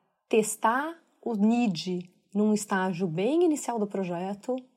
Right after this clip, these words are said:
e validar a viabilidade da ideia. Quando a gente fala em minimal viable prototype, é aquela ideia de que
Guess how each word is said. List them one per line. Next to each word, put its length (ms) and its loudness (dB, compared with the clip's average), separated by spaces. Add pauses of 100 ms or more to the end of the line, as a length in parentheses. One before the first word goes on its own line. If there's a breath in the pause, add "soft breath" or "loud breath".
e 80 -2
validar 920 -2
a 100 -2
viabilidade 720 0
da 100 -4
ideia. 480 -4 (720)
Quando 140 0
a 40 2
gente 200 -2
fala 160 2
em 60 4
minimal 400 4
viable 640 -2
prototype, 880 -8 (360 soft breath)
é 60 -2
aquela 220 -4
ideia 280 0
de 100 -4
que 280 -4